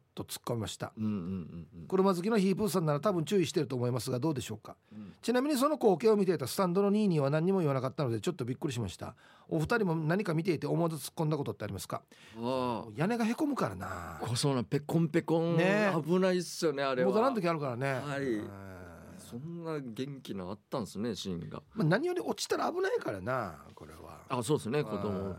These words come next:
Speaker 2: たちも。
Speaker 1: まあ、でも、担当的にほら、ボケ担当じゃないですか。
Speaker 2: はいはいはい。
Speaker 1: 突っ込みます？普段の生活。
Speaker 2: ないっすね、ほぼないんすよ。だから、たまに気になる時あるんですよ。「あれ、今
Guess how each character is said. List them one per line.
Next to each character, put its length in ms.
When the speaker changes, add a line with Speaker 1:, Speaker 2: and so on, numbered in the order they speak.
Speaker 2:
た 80
ち 200
も。 60
Speaker 1:
ま 120
あ、 40
で 100
も、 260
担 160
当 240
的 200
に 120
ほ 100
ら、 80
ボ 140
ケ 100
担 240
当 140
じ 60
ゃ 40
な 40
い 20
で 40
す 100
か。 160
Speaker 2:
は 140
い 80
は 160
い 0
は 180
い。 40
Speaker 1:
突 120
っ 20
込 220
み 100
ま 120
す？ 100
普 140
段 180
の 80
生 180
活。 280
Speaker 2:
な 180
い 160
っ 60
す 180
ね、 120
ほ 180
ぼ 160
な 120
い 40
ん 60
す 100
よ。 80
だ 100
か 160
ら、 240
た 100
ま 80
に 80
気 140
に 140
な 100
る 80
時 180
あ 40
る 60
ん 20
で 60
す 20
よ。 100
「あ 40
れ、 40
今 260